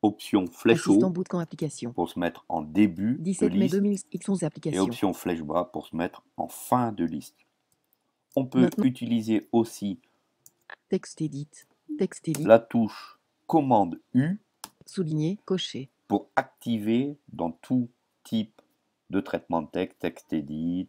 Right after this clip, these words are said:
Speaker 1: euh, Word ou autre, la
Speaker 2: Souligner,
Speaker 1: solution
Speaker 2: non coché. Souligner,
Speaker 1: commande
Speaker 2: coché.
Speaker 1: U, souligner
Speaker 2: Souligner, non coché.
Speaker 1: ou non souligné, sans problème.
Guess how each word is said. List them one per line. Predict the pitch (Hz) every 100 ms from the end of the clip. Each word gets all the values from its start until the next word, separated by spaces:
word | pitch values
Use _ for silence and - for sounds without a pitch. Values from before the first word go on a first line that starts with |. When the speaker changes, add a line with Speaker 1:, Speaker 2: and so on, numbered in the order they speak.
| -
Speaker 1:
euh, | 80 76
Word | 73 78 85 80
ou | 78 92
autre, | - _ _ _ _ _ _ _ _ -
la | 98
Speaker 2:
Souligner, | - - 151 156
Speaker 1:
solution | 196
Speaker 2:
non | 175 175
coché. | 170 156 143 139 - - _
Souligner, | - 185 156 151
Speaker 1:
commande | 170 208 202
Speaker 2:
coché. | - -
Speaker 1:
U, | 110 - -
souligner | - - 120 113 113
Speaker 2:
Souligner, | 117 131 151 202
non | 175 175
coché. | 165 160 - 139 - _ -
Speaker 1:
ou | 107
non | 110
souligné, | - 107 107 95 98 113 - _ _ _ _ _ _ _
sans | _ 113 113
problème. | - 87 76 69